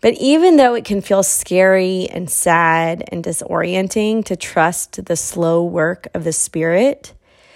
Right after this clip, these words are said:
and to believe in the real benefit of simply dwelling with another person in their hard place for a while, of praying with or for them before offering a solution, it's so,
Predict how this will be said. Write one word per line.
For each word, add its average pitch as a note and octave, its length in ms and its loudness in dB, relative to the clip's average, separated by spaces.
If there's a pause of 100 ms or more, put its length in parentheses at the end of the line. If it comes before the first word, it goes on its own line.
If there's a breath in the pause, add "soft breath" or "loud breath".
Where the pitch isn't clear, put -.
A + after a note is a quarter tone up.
(340 soft breath)
and F#3+ 140 -2
to F#3 100 -2
believe F3+ 560 0
in E3+ 160 0
the E3 80 0
real E3 260 4
benefit D#3+ 640 -2
of E3 120 -4
simply D#3+ 500 -4
dwelling E3 600 -2
with D#3+ 160 -4
another D#3+ 360 -4
person E3 600 -4
in E3 180 -6
their D#3+ 140 -2
hard D#3 340 -4
place A#3+ 360 -2
for B3 200 -4
a B3 100 0
while, C4 560 0 (560 soft breath)
of F3+ 140 -4
praying F#3+ 520 0
with G3 300 0 (100)
or F3+ 120 2
for F3+ 280 2
them F3 500 0
before E3 480 0
offering G#3+ 440 -2
a G#3+ 60 -4
solution, A3+ 720 -4 (920)
it's A#3+ 240 2
so, F#3 760 2